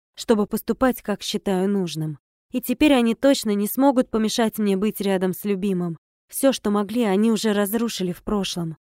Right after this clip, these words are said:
Ну а мы с Даниилом будем строить свою жизнь в настоящем. "Ладно, не хочешь рассказывать, не надо",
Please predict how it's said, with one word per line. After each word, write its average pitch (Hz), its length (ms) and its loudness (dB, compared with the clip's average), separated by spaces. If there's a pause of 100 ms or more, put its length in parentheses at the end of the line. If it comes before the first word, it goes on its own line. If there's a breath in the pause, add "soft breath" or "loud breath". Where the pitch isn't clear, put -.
(160)
Ну 226 180 -2
а 226 140 0
мы 254 180 2
с 190 40 -10
Даниилом 220 580 0
будем 240 240 -2
строить 262 380 0
свою 220 340 -2
жизнь 233 320 -2
в 196 80 -4
настоящем. 202 920 -2 (320)
"Ладно, 196 560 4
не 196 160 2
хочешь 202 460 0
рассказывать, 185 680 2
не 175 120 2
надо", 160 420 0